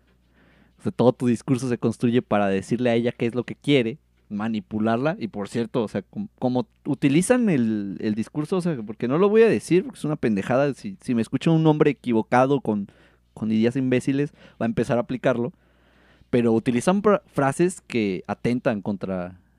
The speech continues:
la estabilidad emocional de las personas. O sea, incluso tienen una táctica que, que vi en How I Met Your Mother, güey,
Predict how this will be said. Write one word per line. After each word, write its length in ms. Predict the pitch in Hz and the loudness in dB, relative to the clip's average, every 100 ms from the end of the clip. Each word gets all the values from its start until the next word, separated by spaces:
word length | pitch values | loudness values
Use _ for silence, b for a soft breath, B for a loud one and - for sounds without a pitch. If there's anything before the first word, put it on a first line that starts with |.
| _ | _
la 120 | 104 | -8
estabilidad 500 | 104 107 101 101 104 | -4 -2 -2 0 0
emocional 480 | 117 107 - 98 101 | 0 -2 -4 -4 -4
de 80 | 104 | -6
las 160 | 87 - | -8 -8
personas. 520 | 95 - 101 92 _ _ _ _ _ _ - 98 | -8 -6 -6 -8 _ _ _ _ _ _ -12 -8
O 80 | |
sea, 500 | - 98 90 90 87 85 87 - _ _ _ _ _ | -2 0 0 -2 -2 -6 -8 -14 _ _ _ _ _
incluso 420 | 120 117 127 131 151 | 0 2 4 2 2
tienen 300 | 151 151 143 | -2 0 0
una 160 | 143 | 0
táctica 760 | - 123 - 131 - 92 87 85 _ - | 0 -4 -4 -4 0 0 0 -6 _ -8
que, 280 | 87 87 95 | -4 -4 -4
que 160 | 104 | -4
vi 320 | 104 113 139 156 | -2 2 4 4
en 100 | 123 | 2
How 200 | 127 131 | 2 2
I 60 | |
Met 160 | 123 120 | 2 0
Your 120 | 117 | 2
Mother, 400 | 110 117 123 131 | 4 4 4 2
güey, 220 | 127 175 | 2 -2